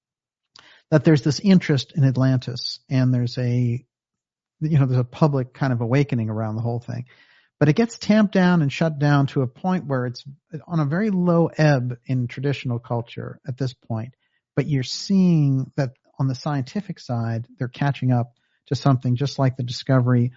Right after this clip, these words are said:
of things like Göbekli Tepe. For years and years, they were able to argue down Cayce. "Well, Cayce's ten thousand five hundred B C. It's not logical. You know, the Egyptian civilization, basically the pyramids were twenty-five hundred.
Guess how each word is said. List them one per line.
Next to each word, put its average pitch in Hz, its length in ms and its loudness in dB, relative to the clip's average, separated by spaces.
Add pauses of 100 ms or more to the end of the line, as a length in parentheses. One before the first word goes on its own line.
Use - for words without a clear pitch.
(120)
of 139 120 2
things 131 240 4
like 123 140 2
Göbekli 120 460 -2
Tepe. 143 480 0 (540)
For 165 80 2
years 139 300 4
and 131 100 2
years, 127 280 2
they 127 100 -2
were 120 140 0
able 123 220 0
to - 100 -16
argue 123 320 0
down 120 320 2
Cayce. 123 500 0
"Well, 180 480 2
Cayce's 127 460 -2
ten 127 220 -2
thousand 123 400 -2
five 123 220 -4
hundred 123 220 -4
B 123 120 0
C. - 220 -6
It's 120 160 -4
not 131 160 0
logical. 131 680 2 (440)
You 135 140 0
know, 120 420 0 (680)
the 151 100 6
Egyptian 143 380 4
civilization, 127 800 0
basically 127 440 -2
the 120 80 -2
pyramids 139 500 2
were 127 80 -4
twenty-five 135 560 0
hundred. 160 440 0